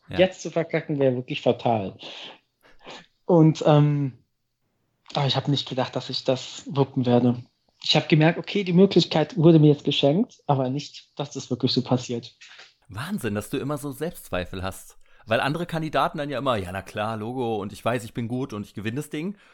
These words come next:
Speaker 1: Und, äh, bei dir ist es ja wirklich genau das Gegenteil, egal wie viel Rückmeldung du bekommst von deiner Community.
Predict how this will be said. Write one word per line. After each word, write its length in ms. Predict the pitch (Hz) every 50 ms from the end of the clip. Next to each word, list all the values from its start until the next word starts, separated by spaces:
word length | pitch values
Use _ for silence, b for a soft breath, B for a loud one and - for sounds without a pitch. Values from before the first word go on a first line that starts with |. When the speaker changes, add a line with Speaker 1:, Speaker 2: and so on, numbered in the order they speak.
| b b b b b b b b b -
Speaker 1:
Und, 500 | 117 113 117 113 104 104 - - - -
äh, 180 | 120 117 110 101
bei 140 | 87 101 92
dir 120 | 101 117
ist 100 | 113 -
es 80 | 113 -
ja 80 | 110
wirklich 140 | 104 - -
genau 260 | - 101 104 110 139 160
das 140 | 139 -
Gegenteil, 460 | - 156 165 135 95 - 104 98 95 101
egal 340 | 104 98 107 117 143 131
wie 80 | 131 135
viel 180 | 135 - - 131
Rückmeldung 440 | 135 165 - - 90 80 78 76 73
du 100 | - 76
bekommst 420 | 76 80 - - 87 78 - -
von 320 | - 87 85 80 80 - - - -
deiner 400 | - 85 85 92 90 90 87 85
Community. 680 | 85 - 110 107 95 101 101 101 90 - - 92 78 -